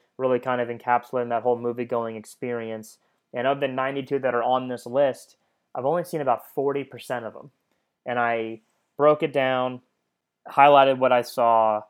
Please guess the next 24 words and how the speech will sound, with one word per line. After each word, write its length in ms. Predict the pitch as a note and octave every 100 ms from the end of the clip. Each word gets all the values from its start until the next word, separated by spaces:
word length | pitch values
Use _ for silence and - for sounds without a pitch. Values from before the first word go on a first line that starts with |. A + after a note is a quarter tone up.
| _ _ _ _
marked 340 | B2 C3+ C#3 C3+
what 160 | B2+
I 80 | A#2+
didn't, 420 | A#2 A#2 A2+ A2+ - _ _ -
and 120 | B2+
we'll 100 | C3
talk 300 | - C3+ -
through 240 | - C3+
it. 120 | G#2+ -
So, 500 | - - B2+ A#2+ A#2+ _ _ _ _ _ _ _ _ _
ninety-two 600 | C3 C#3+ D#3+ D#3+ E3 D#3
is 160 | D3 -
Cimarron. 720 | B2+ B2 C3 C#3 C#3+ D3+ D3 -
That 180 | C3 B2
was 100 | A#2+
from 120 | B2
nineteen 400 | B2 B2+ C3+ B2
thirty 320 | - B2+ B2
slash 300 | - B2 -
nineteen 400 | B2 B2 - A#2
thirty-one. 680 | A2 A#2 A2 A#2 A#2+ A#2+ A2+
Haven't 280 | - A2+ A2+
seen 240 | G#2+ B2+ B2
it. 220 | A#2+